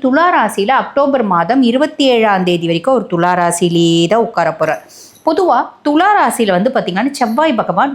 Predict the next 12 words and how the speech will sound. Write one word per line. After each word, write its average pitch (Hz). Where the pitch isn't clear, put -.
உச்சமும் 311
அடையறதில்ல, 175
நீச்சமும் 208
அடையறதில்ல, 151
சமநிலையில 269
தான் 226
இருக்கிறாரு 160
அப்படின்னு 170
சொல்லலாம். 151
ஆக, 311
நிறைய 302
ராசிகளுக்கு 196